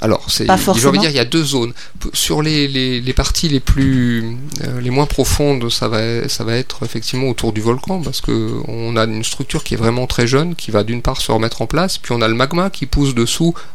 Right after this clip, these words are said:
Speaker 1: euh, pas tout le temps, mais, euh, parfois, qui va produire des déformations et donc des craquements, parce que finalement, un séisme, c'est quoi ? C'est un craquement en profondeur. Euh, et puis, on a toute la structure de l'île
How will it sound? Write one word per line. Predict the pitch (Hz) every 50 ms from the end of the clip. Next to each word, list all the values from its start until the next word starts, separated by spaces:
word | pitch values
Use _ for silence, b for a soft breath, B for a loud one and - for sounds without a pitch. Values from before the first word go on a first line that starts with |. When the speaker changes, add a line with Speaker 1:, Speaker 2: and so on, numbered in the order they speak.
| B -
Speaker 1:
euh, | 113 110 107 107 107 104 - -
pas | - 104
tout | - - 143
le | 143 -
temps, | - 185 190
mais, | 185 131 113 113 120 - B B B B B B 117
euh, | 110
parfois, | - 120 113 - - 170 180
qui | 180 - - 120
va | 123 117
produire | - - - 127 123 127 139 147 147 139
des | 123 107
déformations | 117 107 - - 110 110 110 - - 180 185 170
et |
donc | 127 123 127 123 110
des | 107 110
craquements, | - - - - 123 117 - - 151 165 175 B B B B B B
parce | B - -
que | - 113
finalement, | - - 120 113 120 139 147 127
un | 110
séisme, | - - 117 135 - - 113 107
c'est | - - 110 110
quoi ? | - - - - 165
C'est | - - 107
un | 104 -
craquement | - - 117 113 - - 143 139 127
en | 113
profondeur. | - - - - - 127 123 110 104 104 104 - B B B B B B B B B B B -
Euh, | - - - - - - - - -
et | - 131 -
puis, | - - 214 214
on | 175 147 156
a | 160 156
toute | - - - - - 240 233 233 233 226 - - - - -
la | - 147
structure | - - - - 147 - - - 175 156
de | 135 123
l'île | 117 113 113 123 147 180 214